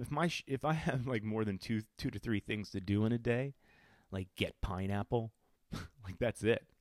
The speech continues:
Like, I don't think I can handle that much. When I was in the business world, and you guys out there, you all know, and I'm sure you're dealing with it, you know,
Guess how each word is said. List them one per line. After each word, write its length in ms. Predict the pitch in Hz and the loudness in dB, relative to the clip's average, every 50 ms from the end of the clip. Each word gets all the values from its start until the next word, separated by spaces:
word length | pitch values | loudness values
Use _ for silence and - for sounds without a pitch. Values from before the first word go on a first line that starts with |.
| - - | -12 -12
Like, 120 | - - _ _ _ - - - - - - - | -12 -12 _ _ _ -20 -20 -20 -20 -18 -8 -4
I 80 | 117 | -2
don't 120 | 135 156 156 | -2 0 2
think 140 | 170 151 143 | 2 2 2
I 80 | 135 | 2
can 120 | 117 110 101 | 2 0 0
handle 320 | 101 113 120 135 127 107 | 2 2 2 2 2 2
that 160 | 101 92 85 | 2 0 -2
much. 360 | - 98 90 - - - - - - - - - - - - | -4 -6 -8 -8 -10 -12 -12 -14 -18 -20 -20 -20 -20 -16 -8
When 100 | - 165 | -4 0
I 60 | 180 | 0
was 120 | 214 247 247 | 2 2 2
in 80 | 220 | 2
the 60 | 185 | 2
business 440 | 127 104 110 123 143 - 151 131 - | 2 4 2 2 2 2 0 -2 -2
world, 220 | 117 107 107 104 104 | -2 0 0 0 0
and 80 | 110 | 0
you 80 | 127 147 | 0 2
guys 240 | 165 156 139 110 110 | 2 2 2 2 4
out 240 | 107 120 139 - | 4 2 2 2
there, 120 | - 95 98 | 0 0 0
you 180 | 113 120 123 | 2 2 2
all 100 | 120 113 | 2 2
know, 180 | 98 104 117 131 | 2 2 2 2
and 80 | 117 101 | 0 -2
I'm 60 | 92 | -4
sure 220 | - - 117 123 | -4 -4 -2 0
you're 120 | 127 127 104 | 0 0 -2
dealing 360 | 98 92 90 101 120 123 113 | -2 -2 -2 -2 0 0 -2
with 200 | 95 90 80 - | -2 -4 -6 -8
it, 160 | 82 - _ _ - - - - - - - - - - | -10 -12 _ _ -20 -20 -20 -20 -20 -20 -20 -20 -16 -8
you 160 | - 95 98 | -4 -2 0
know, 360 | 98 98 95 95 98 92 87 | 0 0 2 2 0 0 -2